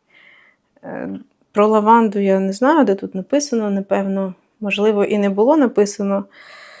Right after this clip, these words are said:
Просто я побачила, що тут такий фіолетовий тюбик і, ну, нагадує чимось лаванду віддалено. Так, для зубів закінчилась у нас паста Bio Repair.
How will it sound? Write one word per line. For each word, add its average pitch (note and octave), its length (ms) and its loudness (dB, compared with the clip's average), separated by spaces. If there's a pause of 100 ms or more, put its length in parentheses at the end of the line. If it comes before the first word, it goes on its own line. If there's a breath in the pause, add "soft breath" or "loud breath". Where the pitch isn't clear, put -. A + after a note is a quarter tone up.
(300 loud breath)
Просто G3+ 500 -4
я F#3+ 200 2
побачила, G3 640 -2
що - 180 -12
тут F#3 200 -14
такий - 300 -12
фіолетовий F#3 560 -6
тюбик G#3+ 520 -6
і, F#3+ 220 -2 (300 soft breath)
ну, A#3 320 -4 (180)
нагадує G#3+ 760 0
чимось F#3+ 440 -6
лаванду G3 520 -4 (160)
віддалено. F#3 600 -2 (800 loud breath)
Так, G3+ 340 0
для A3+ 500 2
зубів A#3+ 420 -2
закінчилась G#3 720 -2
у G#3 40 -2
нас G3 180 0
паста G3+ 400 -2
Bio F#3+ 400 0
Repair. F3+ 500 0